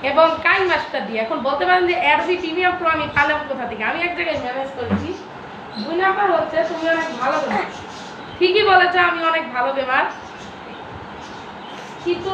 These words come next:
তোমরা তিন নাম্বার কমেন্ট করেছো, সত্যি বলবা? ফাঁক এটা বললাম না। তুমি অনেক ভালো গেমার, কিন্তু আদনান দা গেমার অনেক খারাপ ভিডিও, খারাপ ভিডিও, ভালো ভিডিও না।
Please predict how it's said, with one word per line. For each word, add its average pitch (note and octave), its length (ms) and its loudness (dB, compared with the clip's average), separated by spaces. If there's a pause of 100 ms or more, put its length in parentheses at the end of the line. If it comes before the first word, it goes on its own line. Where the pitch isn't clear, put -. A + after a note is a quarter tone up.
তোমরা F4 300 2
তিন F4 180 0
নাম্বার F#4 300 2
কমেন্ট E4 300 2
করেছো, C#4 260 0 (300)
সত্যি D4+ 320 -2 (100)
বলবা? D#4 300 2 (720)
ফাঁক F#3 240 2
এটা B3 200 -4
বললাম A#3 240 -4 (100)
না। - 60 -2 (840)
তুমি E4 180 -2 (140)
অনেক F4+ 180 4 (140)
ভালো D4 240 8
গেমার, A3 260 -2 (100)
কিন্তু F#4+ 280 -2 (680)
আদনান F4+ 400 6
দা F4 160 6
গেমার D4 300 4 (360)
অনেক F#4+ 200 6 (120)
খারাপ D4 280 8 (120)
ভিডিও, D4+ 260 -6 (1080)
খারাপ G3 260 6 (100)
ভিডিও, C#4 260 -4 (440)
ভালো C4+ 180 0 (100)
ভিডিও C4+ 260 -2 (140)
না। G#3 80 -2